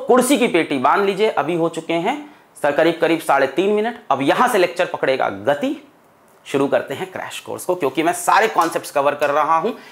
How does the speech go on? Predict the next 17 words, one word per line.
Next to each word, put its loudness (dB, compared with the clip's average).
इसलिए 0
थोड़ी 2
speed -4
तो 4
रहेगी। -4
Galileo's 6
law 6
of 4
odd 4
numbers 4
for 4
freely 2
falling 2
body। -6
हमने 6
क्या 2
किया? -12